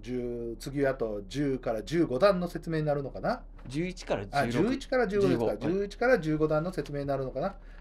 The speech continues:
Speaker 1: をやろうとは思っているので、はい、皆さん、あの、こんな噛んだり、あの、言葉間違えますけど、皆さん、動画お付き合いください。じゃあ、今回の動画の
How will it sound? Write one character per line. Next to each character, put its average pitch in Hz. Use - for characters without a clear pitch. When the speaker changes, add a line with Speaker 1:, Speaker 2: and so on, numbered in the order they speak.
Speaker 1:
を 247
や 139
ろ 143
う 143
と 160
は 156
思 131
っ 131
て 165
い 160
る 160
の 175
で、 311
は 127
い、 120
皆 135
さ 135
ん、 -
あ 113
の、 113
こ 156
ん 151
な 139
噛 151
ん 156
だ 135
り、 107
あ 117
の、 113
言 156
葉 151
間 156
違 -
え -
ま 247
す -
け 214
ど、 147
皆 151
さ 147
ん、 110
動 139
画 131
お 131
付 -
き 160
合 147
い 139
く 156
だ 226
さ 233
い。 -
じ 151
ゃ -
あ、 156
今 156
回 156
の 147
動 151
画 185
の 214